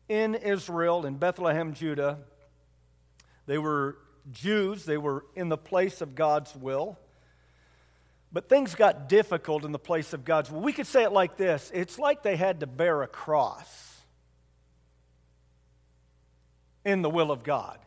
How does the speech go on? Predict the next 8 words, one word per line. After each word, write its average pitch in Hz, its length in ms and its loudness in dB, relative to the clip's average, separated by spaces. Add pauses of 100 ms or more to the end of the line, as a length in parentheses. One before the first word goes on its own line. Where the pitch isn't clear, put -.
(120)
because - 200 -20
that 143 160 -10
kinda 143 220 -2
happens. 127 440 -6 (1200)
A 120 120 -10
famine 220 460 4
had 131 200 -12
come. - 240 -12